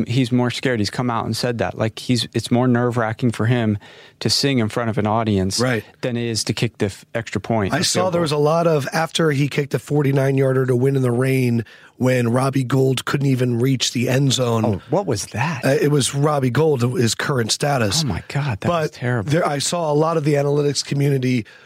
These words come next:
Speaker 2: really showing how far above replacement Justin Tucker has been, that his baseline of expectation is the ceiling of the number two most reliable kicker in the N F L.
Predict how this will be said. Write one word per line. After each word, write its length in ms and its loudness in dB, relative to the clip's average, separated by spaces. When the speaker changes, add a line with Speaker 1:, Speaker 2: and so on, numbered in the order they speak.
Speaker 2:
really 340 2
showing 760 2
how 320 0
far 600 0
above 480 0
replacement 760 0
Justin 420 -4
Tucker 380 -2
has 240 0
been, 300 -2
that 260 0
his 360 2
baseline 800 0
of 160 2
expectation 1080 -2
is 260 2
the 140 2
ceiling 800 0
of 140 0
the 100 2
number 380 2
two 260 2
most 300 0
reliable 460 2
kicker 440 0
in 180 0
the 120 4
N 100 2
F 240 -2
L. 240 -4